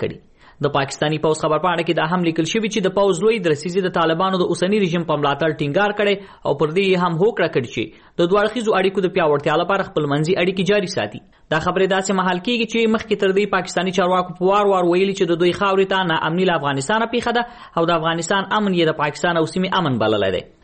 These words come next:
خو د افغانستان د تیر جمهوري نظام چارواکو بیا په پاکستان دا تور پورې کاوه چې له ترهګرو ملاتړ کوي. هغه یې دا چې پاکستان رد کړې ده. په ورته وخت کې د طالبانو حکومت د بهرنیو چارو وزارت خبر ورکړی چې د وزارت سرپرست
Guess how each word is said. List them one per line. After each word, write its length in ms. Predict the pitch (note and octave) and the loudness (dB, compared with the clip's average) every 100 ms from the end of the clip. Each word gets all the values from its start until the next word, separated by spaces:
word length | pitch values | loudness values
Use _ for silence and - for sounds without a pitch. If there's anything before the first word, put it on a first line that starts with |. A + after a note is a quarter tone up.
| - | -2
خو 120 | G3+ | 0
د 100 | A3+ | 0
افغانستان 380 | A3+ A3+ B3+ A#3 | 0 0 0 0
د 100 | A#3+ | 0
تیر 140 | A#3+ G#3+ | 2 2
جمهوري 360 | G3 A3+ A3+ | 2 0 0
نظام 320 | G3+ G3+ F#3+ | 0 0 0
چارواکو 360 | F#3 G3 G3 F#3+ | 0 2 0 0
بیا 160 | F#3+ E3 | 0 0
په 120 | E3+ | -4
پاکستان 420 | E3 G3 F#3 F3 | -2 -2 0 0
دا 100 | E3+ | 0
تور 120 | F3+ D#3+ | 0 2
پورې 140 | E3+ D#3+ E3 | 2 2 2
کاوه 160 | G#3 | 2
چې 80 | G#3+ G3 | 2 0
له 40 | F3+ | 2
ترهګرو 420 | D#3+ D#3 F3 F3 | 0 0 0 0
ملاتړ 280 | D3+ B2 A#2+ A2+ G#2+ | 0 0 0 0 -2
کوي. 140 | G#2+ | 0
هغه 220 | C#3 D3+ F3 | -2 0 0
یې 60 | G3+ | 0
دا 60 | A3 | 0
چې 80 | A3 G#3+ - - D#3 | -2 -4 -10 -8 -4
پاکستان 480 | C#3 - F3 F3 G3 | -4 -2 -2 0 0
رد 160 | F#3+ | 0
کړې 220 | D#3+ G#2 F#2+ | 0 0 -2
ده. 100 | - - _ - - | -8 -14 _ -10 0
په 80 | F3 | 0
ورته 180 | F#3+ F#3+ | 2 0
وخت 140 | F#3+ | 0
کې 100 | G#3+ | -2
د 80 | G#3 | 0
طالبانو 400 | G3 F3+ F#3+ F#3+ | 0 2 0 0
حکومت 300 | F3+ G3+ G#3+ F#3+ | 0 -2 0 0
د 60 | |
بهرنیو 360 | F3+ F#3 G#3+ A3+ G#3 | 0 0 0 0 2
چارو 180 | F3+ | 2
وزارت 340 | F3 F3 F#3+ F#3+ | 2 2 0 0
خبر 220 | F3 G3+ | 0 2
ورکړی 280 | G#3 G3+ G#3 F#3+ | 2 2 0 2
چې 100 | F#3 | 2
د 80 | E3+ | 2
وزارت 420 | D#3+ F3+ G3+ G3+ | 2 2 0 -2
سرپرست 400 | E3 F3 G3 | -2 0 -2